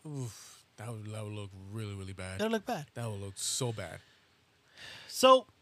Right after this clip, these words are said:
Speaker 2: th-, going to what B-Ray said earlier, a couple minutes ago, it looks like he tested positive a month ago. It looks like dazone and Eddie Hearn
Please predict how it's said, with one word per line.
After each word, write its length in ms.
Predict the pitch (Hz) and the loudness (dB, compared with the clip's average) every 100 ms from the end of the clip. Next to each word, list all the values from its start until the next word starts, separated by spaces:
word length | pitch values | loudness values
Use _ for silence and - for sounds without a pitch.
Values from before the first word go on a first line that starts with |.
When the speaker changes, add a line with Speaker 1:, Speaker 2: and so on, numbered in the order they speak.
| - 170 - - | -20 -20 -16 -12
Speaker 2:
th-, 140 | 185 - _ - | -12 -12 _ 0
going 320 | 202 214 208 | 4 6 4
to 100 | 175 | 0
what 220 | 190 190 170 | 2 2 4
B-Ray 260 | 196 185 | 6 8
said 200 | 160 202 | 8 8
earlier, 320 | 190 185 190 175 | 10 8 6 4
a 60 | 170 | 4
couple 160 | 170 | 4
minutes 180 | 175 165 | 4 4
ago, 220 | 160 165 147 _ _ _ _ - - | 4 2 2 _ _ _ _ -6 2
it 80 | 190 | 8
looks 240 | 254 - | 8 8
like 160 | 247 - _ _ _ - | 6 4 _ _ _ -6
he 160 | - | -2
tested 340 | - 143 - - | 4 4 4 6
positive 360 | 202 202 185 | 8 8 8
a 60 | 175 | 6
month 240 | 180 175 | 4 4
ago. 180 | 165 139 - _ _ _ _ - - | 0 -4 -8 _ _ _ _ -10 2
It 100 | 185 | 6
looks 180 | 185 202 | 6 6
like 160 | 202 | 4
dazone 540 | 160 165 175 185 208 240 _ _ - | 4 6 8 8 6 2 _ _ -8
and 100 | 165 | 2
Eddie 160 | 180 196 | 6 8
Hearn 340 | 226 196 170 | 8 8 4